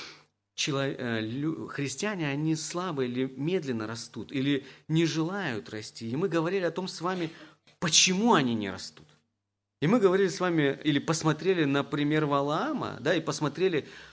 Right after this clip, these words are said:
на то, куда он, э, вел, или на его пример для нас, и мы копируем его действия. Что-то у нас родители, это, это у ваших детей, что ли? А, да?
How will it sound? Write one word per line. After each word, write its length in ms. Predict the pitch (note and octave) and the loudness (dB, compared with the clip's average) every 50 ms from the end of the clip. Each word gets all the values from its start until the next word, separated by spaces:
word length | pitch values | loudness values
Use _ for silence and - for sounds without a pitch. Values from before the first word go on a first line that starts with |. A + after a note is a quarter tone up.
| - _ - | -20 _ 0
на 160 | C#3 D3 D3+ | 2 2 4
то, 180 | D3+ D3+ G3+ G3 | 6 6 6 6
куда 460 | - F#3+ F#3+ D3 D3 F3+ G3 G3 F#3 | 6 2 0 2 4 6 6 6 6
он, 340 | E3+ E3 D#3 C#3+ B2+ A#2+ - - - _ _ _ _ _ _ - | 6 4 4 2 0 -4 -8 -16 -20 _ _ _ _ _ _ -12
э, 500 | G2+ G2+ G2+ G2+ G2+ G2+ G2+ G2+ G2 G2 - - _ | -8 -6 -6 -4 -4 -4 -4 -6 -6 -10 -14 -16 _
вел, 680 | - A#2 A#2 C3+ E3 G3 G3+ F#3+ E3 C#3 A2 F#2 D#2+ - - _ _ _ _ _ _ _ _ _ | -10 -8 0 4 6 8 8 8 6 4 2 0 -6 -12 -20 _ _ _ _ _ _ _ _ _
или 220 | - B2+ C3 C#3 | -4 -2 0 2
на 180 | C#3 D3 D#3 D#3 | 2 4 6 8
его 280 | D#3+ E3 D#3+ D#3+ F3+ E3 | 8 8 6 6 4 2
пример 440 | D3+ E3 E3+ E3 E3 F3 F3+ F3 | 4 4 4 4 4 4 2 2
для 300 | D#3+ C#3 D3+ D3 D#3 D#3 | 2 2 2 2 4 4
нас, 280 | D#3+ E3+ E3 D3+ - - | 2 2 0 -2 -2 -2
и 60 | C#3+ C#3+ | 0 2
мы 140 | D3+ D#3+ | 4 2
копируем 640 | D#3+ - E3 D#3 D#3 D#3 F#3+ G3 G3 F3 E3 D3 C#3 | 4 4 2 0 0 -2 -2 0 2 2 4 2 2
его 760 | C3 B2+ C#3 C3+ B2+ C3 D3 D3+ D#3 D3+ C#3+ C3+ B2 A2+ - - - _ _ | 2 0 0 -2 -2 -2 0 2 4 4 4 4 2 0 -4 -12 -20 _ _
действия. 640 | - A2+ C#3+ D#3 D3 A#2+ - - - G#2 F#2+ E2+ D#2+ D2+ - - _ _ _ _ _ _ _ _ _ _ _ _ _ _ _ _ _ | -2 4 6 6 6 4 2 -4 -4 -4 -4 -4 -6 -10 -14 -20 _ _ _ _ _ _ _ _ _ _ _ _ _ _ _ _ _
Что-то 260 | - - G2+ - - | -20 -18 -16 -14 -14
у 20 | E2+ | -12
нас 240 | F2 E2+ D#2+ - - _ - - - - - - - | -12 -12 -14 -16 -20 _ -20 -20 -20 -20 -20 -12 -10
родители, 540 | G#2 G#2 G2 G#2 F2+ - F2 D#2 D#2 D#2 D#2 - _ - | -10 -10 -10 -12 -14 -14 -14 -14 -14 -14 -16 -20 _ -20
это, 180 | - - - - _ _ _ _ | -20 -20 -20 -20 _ _ _ _
это 200 | - - - F#2 | -20 -16 -14 -12
у 20 | |
ваших 320 | F2+ F#2 F#2 - - F2 E2+ | -10 -10 -12 -12 -14 -14 -16
детей, 300 | F#2+ F#2+ - - A2+ A2 | -16 -14 -14 -14 -14 -14
что 180 | - - - | -14 -16 -16
ли? 120 | F2+ E2 E2 E2 - _ _ _ _ _ _ _ _ _ _ _ _ _ _ _ _ - - - C3 C3+ - - - B2+ A2 - _ _ _ _ _ _ _ _ _ _ | -18 -16 -18 -20 -20 _ _ _ _ _ _ _ _ _ _ _ _ _ _ _ _ -20 -20 -20 -20 -20 -20 -20 -20 -20 -20 -20 _ _ _ _ _ _ _ _ _ _
А, 180 | - G2 G2 F2+ | -10 -10 -8 -6
да? 220 | F2 G#2 A#2+ A#2 | -8 -8 -8 -10